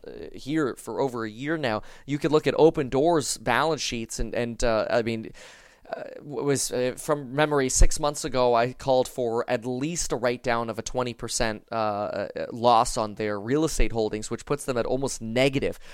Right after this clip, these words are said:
because they have somewhere around six point six billion dollars in assets, but then somewhere around six billion dollars in debt. But as soon as you write down twenty percent,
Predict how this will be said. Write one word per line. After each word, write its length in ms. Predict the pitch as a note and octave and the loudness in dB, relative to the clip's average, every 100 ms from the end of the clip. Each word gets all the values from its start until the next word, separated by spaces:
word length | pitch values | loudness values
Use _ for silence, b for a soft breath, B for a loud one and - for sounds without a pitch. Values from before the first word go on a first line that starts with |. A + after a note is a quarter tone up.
| B | B
because 200 | - B2+ | -6 -2
they 100 | B2+ | 0
have 180 | B2 C3+ | 4 4
somewhere 260 | - A#2+ A2+ | 2 -2 0
around 200 | A2+ G#2 | 0 -2
six 240 | - - | -4 -4
point 200 | - A#2+ | -4 -4
six 200 | - C#3 | -4 -6
billion 400 | - A2+ C3 A2+ | -4 -2 -2 -2
dollars 360 | G#2+ A2 B2 A2+ | -2 0 0 -2
in 80 | F#2+ | -2
assets, 400 | A#2 B2+ A2 - | -2 -2 -6 -8
but 140 | - | -14
then 80 | G#2 | -10
somewhere 320 | - B2 A#2+ | -6 -2 0
around 240 | A2+ A#2 | 0 -2
six 240 | - D3 - | -2 -8 -2
billion 240 | C3 B2 | 0 2
dollars 240 | A#2+ A#2+ G#2+ | 2 0 -2
in 80 | |
debt. 240 | G2 B2 C3 | 0 0 0
But 100 | - | -4
as 60 | |
soon 140 | - C#3 | -8 -8
as 100 | G#2+ | -8
you 60 | |
write 220 | G#2+ B2+ B2+ | -2 -2 0
down 200 | B2+ A#2+ | -2 -2
twenty 240 | B2+ B2 | -6 -6
percent, 380 | A2+ A2 C3 | -6 -6 -4